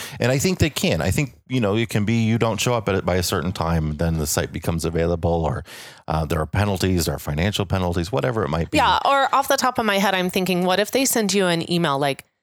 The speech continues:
Speaker 2: a month before you're supposed to arrive, wanting you to
Speaker 1: Yeah.
Speaker 2: one hundred percent confirm that
Speaker 1: Yeah.
Speaker 2: spot, you know, or two weeks or something. And if you don't confirm it, if you don't, if you don't say yes to that email or whatever it is,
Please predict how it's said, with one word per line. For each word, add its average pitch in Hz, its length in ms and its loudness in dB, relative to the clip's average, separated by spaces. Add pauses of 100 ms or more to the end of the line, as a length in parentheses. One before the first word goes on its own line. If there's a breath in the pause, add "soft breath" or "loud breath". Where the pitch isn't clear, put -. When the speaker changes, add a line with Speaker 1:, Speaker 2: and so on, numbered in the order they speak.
(440)
Speaker 2:
a 185 80 0
month 175 400 2
before 175 260 0
you're 151 140 0
supposed 160 320 -2
to 165 80 0
arrive, 135 440 -2 (280)
wanting 185 340 0
you 190 80 2
to 185 140 -2
Speaker 1:
Yeah. 170 60 0
Speaker 2:
one 175 120 2
hundred 180 300 0
percent 156 420 -2
confirm 147 760 -2 (440)
that 147 180 0
Speaker 1:
Yeah. - 160 0
Speaker 2:
spot, - 340 0 (220 loud breath)
you 220 100 2
know, 233 100 2
or 262 120 2
two 285 240 0
weeks 247 420 -2
or 151 60 0
something. 180 320 0
And 156 80 2
if 151 140 -2
you 226 100 4
don't 247 260 0
confirm 302 460 0
it, 185 140 2
if 185 120 0
you 196 60 0
don't, 190 180 -2 (240)
if 160 140 -2
you 185 80 2
don't 202 260 2 (220 loud breath)
say - 160 2
yes 180 380 2
to 233 140 0
that 208 200 2
email 208 420 2
or 151 120 2
whatever 185 400 2
it 185 100 2
is, 208 320 2